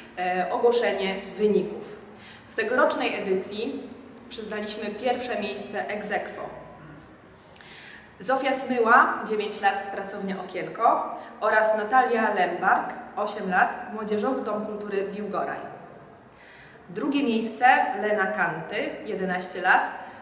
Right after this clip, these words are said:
Młodzieżowy Dom Kultury Biłgoraj. Trzecie miejsce,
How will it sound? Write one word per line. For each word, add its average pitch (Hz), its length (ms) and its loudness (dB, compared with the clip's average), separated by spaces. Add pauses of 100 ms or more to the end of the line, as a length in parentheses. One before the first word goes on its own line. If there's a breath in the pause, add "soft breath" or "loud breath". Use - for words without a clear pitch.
Młodzieżowy 226 500 -2
Dom 220 160 -2
Kultury 196 360 -4
Biłgoraj. 185 460 -2 (1080 loud breath)
Trzecie 285 380 0
miejsce, 196 400 -2